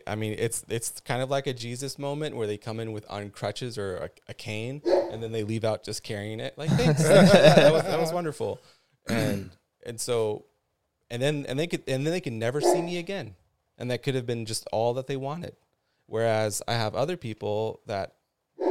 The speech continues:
Speaker 1: are, I've now developed a lifestyle of this type of, um, continual prevention, and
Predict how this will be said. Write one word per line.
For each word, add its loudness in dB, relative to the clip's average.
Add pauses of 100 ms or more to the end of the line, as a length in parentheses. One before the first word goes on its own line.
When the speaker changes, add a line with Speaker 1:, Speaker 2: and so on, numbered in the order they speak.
(260)
Speaker 1:
are, -10
I've -8
now -2
developed -4 (120)
a -6
lifestyle -4 (340)
of -6 (280)
this 2
type -8
of, -12
um, -10
continual -6 (340)
prevention, -6 (680)
and -8